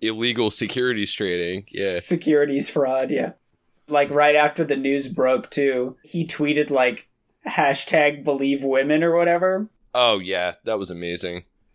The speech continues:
Speaker 1: Hashtag believe all
Speaker 2: Yeah,
Speaker 1: women.
Speaker 2: even though <laughs> he was, like,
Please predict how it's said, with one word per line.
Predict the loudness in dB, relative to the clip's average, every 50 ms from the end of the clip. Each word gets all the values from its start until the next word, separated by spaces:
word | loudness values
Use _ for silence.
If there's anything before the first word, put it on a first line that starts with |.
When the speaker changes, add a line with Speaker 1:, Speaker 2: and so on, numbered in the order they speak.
| _ 0
Speaker 1:
Hashtag | 0 0 2 2 2 2 2 2
believe | -2 -2 -2 0 0 0 2
all | 6 6 8
Speaker 2:
Yeah, | 8 8 6 4
Speaker 1:
women. | 0 0 2
Speaker 2:
even | 2 4 4 4 4
though | 4 4 2 0 -4 -6 -8 -8
<laughs> | -10 -12 -16 -4 -2
he | 2 4 4
was, | 4 4 2
like, | 2 2 2 2 0 -6